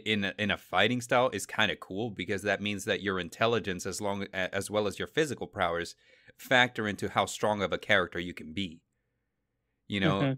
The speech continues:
Speaker 1: a-, and I think that's just really cool. You know, like, it's, it's likely one of the only anime where that, that's kind of a thing, where it's like, hey, somebody who's really intelligent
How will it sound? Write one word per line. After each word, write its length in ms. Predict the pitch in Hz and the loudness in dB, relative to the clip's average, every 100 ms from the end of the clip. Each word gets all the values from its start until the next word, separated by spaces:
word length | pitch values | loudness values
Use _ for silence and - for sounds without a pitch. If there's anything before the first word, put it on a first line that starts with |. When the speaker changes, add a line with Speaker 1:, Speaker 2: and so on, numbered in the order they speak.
| - | -2
Speaker 1:
a-, 180 | 113 107 | -2 0
and 140 | 107 | 4
I 120 | 101 | 4
think 220 | 107 107 95 | 2 -2 0
that's 200 | 92 - | -2 -2
just 200 | 95 - | -8 -4
really 220 | 90 80 | -6 -4
cool. 340 | 120 98 85 | -4 -4 -4
You 60 | 92 | -4
know, 120 | 90 | -2
like, 160 | 87 92 | 0 -2
it's, 380 | 98 113 110 - - - | 0 -2 -4 -12 -20 -8
it's 280 | 131 123 - _ _ _ 113 | -6 -4 -8 _ _ _ -2
likely 540 | 117 208 226 240 147 | 4 4 4 -2 -2
one 260 | 120 151 170 | 0 0 0
of 80 | |
the 140 | 151 107 | 0 0
only 360 | 117 139 123 | 0 0 0
anime 460 | 104 113 131 131 120 | 2 2 2 0 0
where 320 | 107 110 98 | 4 4 4
that, 320 | 98 113 110 | 2 4 4
that's 240 | 98 110 - | 4 4 4
kind 200 | 123 113 | 2 2
of 80 | 95 | 0
a 40 | |
thing, 340 | - 131 92 | 2 4 4
where 120 | 90 101 | 2 0
it's 120 | 101 | 2
like, 120 | 98 | 0
hey, 160 | 143 95 | 2 2
somebody 400 | - 135 143 104 | 0 0 0 -2
who's 260 | 113 92 | -4 -6
really 520 | 87 90 107 135 147 | -8 -4 -2 0 0
intelligent 680 | 117 90 98 110 135 185 196 | -2 0 0 2 2 0 -4